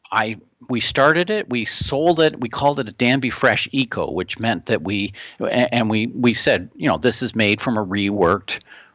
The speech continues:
wine cooler." That's, uh, and, uh, then of course, you know what happened. We didn't have enough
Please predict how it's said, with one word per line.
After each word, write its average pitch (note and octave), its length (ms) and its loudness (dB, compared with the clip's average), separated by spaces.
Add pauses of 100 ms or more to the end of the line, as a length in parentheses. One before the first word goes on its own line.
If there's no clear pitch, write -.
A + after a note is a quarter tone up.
(140)
wine A3 280 6
cooler." - 360 0 (340)
That's, A2+ 380 2
uh, F#2 580 4 (880)
and, A2 500 2
uh, A2 360 4
then A2+ 180 0
of - 60 -8
course, - 300 0
you A2 60 -4
know E2+ 80 -2
what D2+ 120 -4
happened. A2+ 340 -6 (420)
We G#2 320 0
didn't G2 220 2
have G2 160 2
enough F#2 400 -2